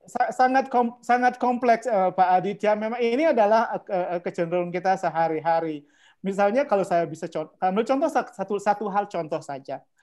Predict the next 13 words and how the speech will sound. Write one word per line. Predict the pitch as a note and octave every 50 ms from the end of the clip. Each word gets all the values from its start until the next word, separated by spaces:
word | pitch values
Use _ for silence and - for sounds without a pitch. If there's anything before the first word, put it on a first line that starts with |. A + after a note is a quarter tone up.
| _ _ _ _ _
Dulu | - E3 E3 A#3+ B3 D4 F4 F#4 F4+ C#4
masyarakat | - A3+ G#3+ - A3 G#3 G3+ G3+ G3+ A3 G3
di | F3+ G3+ F3
Bali | F3+ F3+ F3 G#3+ C4 C4+
berpikir | G#3+ G#3+ F#3+ - F3 D#3 - - F#3+ F#3+ G#3 A3 G#3+
bahwa | D#3+ D#3+ D#3 D#3 E3 F3+ G3 G3
menggunakan | G3 G3 F#3+ F3+ F3+ F#3 G3 F#3+ F#3+ F#3 F#3+
penyu | F#3 - F3 F3 F3+ F#3 -
itu | F3 E3 E3 - B3
adalah, | G3+ D#3+ D#3+ D#3 D3+ E3 F#3+ F#3+ F#3+ - _ _ _ _ _ -
eh, | - E3 E3+
kearifan | - F#3+ F3+ E3+ E3 E3 E3 D#3
lokal. | D#3 D3+ D3+ D#3 - - D3 C3+ B2+